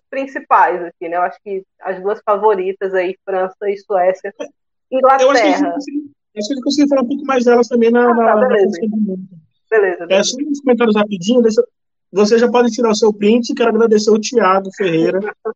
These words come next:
Speaker 2: que nos ajudou
Speaker 1: Exato.
Speaker 2: a corrigir aqui agora com a bandeira da Noruega, né? Ficou até melhor,
Speaker 1: Sem nada,
Speaker 2: inclusive.
Speaker 1: né?
Speaker 2: Muito obrigado, Thiago, estou te devendo mais de uma cerveja.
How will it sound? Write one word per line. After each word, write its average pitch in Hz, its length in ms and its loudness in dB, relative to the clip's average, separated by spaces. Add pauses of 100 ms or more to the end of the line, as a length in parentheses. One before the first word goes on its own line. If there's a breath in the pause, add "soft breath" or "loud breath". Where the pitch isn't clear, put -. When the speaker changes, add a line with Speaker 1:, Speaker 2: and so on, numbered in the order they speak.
Speaker 2:
que 180 100 -2
nos 180 160 0
ajudou 185 280 0
Speaker 1:
Exato. 185 220 2
Speaker 2:
a - 40 -12
corrigir 180 460 -6
aqui 190 120 -4
agora 190 260 -2
com 190 100 -14
a 165 40 -12
bandeira 175 300 -6
da 170 140 -6
Noruega, 165 540 -2 (420)
né? 170 120 2
Ficou 160 160 -4
até 175 160 -2
melhor, 190 380 4
Speaker 1:
Sem 175 80 0
nada, 170 220 -2
Speaker 2:
inclusive. 240 100 -4
Speaker 1:
né? 214 200 -6 (680)
Speaker 2:
Muito 269 300 2
obrigado, 214 580 0
Thiago, 214 260 -2 (160)
estou 214 240 -2
te 208 120 -8
devendo 202 280 0
mais 220 220 2
de 214 60 2
uma 214 100 0
cerveja. 196 560 -2